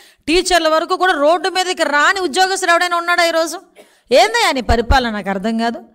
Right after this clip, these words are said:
ఉద్యోగస్తులకు జీతాలు ఇవ్వలేవు, చదువుకున్న కుర్రోళ్ళకి ఉద్యోగాలు ఇవ్వలేవు,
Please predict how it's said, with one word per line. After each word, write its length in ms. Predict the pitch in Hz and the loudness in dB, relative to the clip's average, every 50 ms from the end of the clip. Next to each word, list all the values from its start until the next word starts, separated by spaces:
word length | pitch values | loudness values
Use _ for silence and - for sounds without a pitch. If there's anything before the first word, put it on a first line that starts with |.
| _ _ _ _ _ _ | _ _ _ _ _ _
ఉద్యోగస్తులకు 540 | 226 226 180 247 240 233 247 - - 240 214 | -4 0 2 2 2 2 0 -2 -2 -2 -2
జీతాలు 400 | 202 214 302 285 359 359 359 349 | -2 -2 -2 2 4 4 4 4
ఇవ్వలేవు, 400 | 349 349 359 359 359 359 349 311 | 4 2 4 2 2 2 0 -2
చదువుకున్న 440 | 247 - 277 254 233 240 247 247 247 | -2 -2 -2 0 0 0 -2 -2 -2
కుర్రోళ్ళకి 380 | 240 240 240 240 240 240 196 240 | -2 0 0 0 0 0 -2 -4
ఉద్యోగాలు 460 | 220 196 320 330 339 339 339 339 339 | 0 2 2 2 4 2 2 2 2
ఇవ్వలేవు, 320 | 339 339 339 359 339 277 | 0 0 2 0 0 0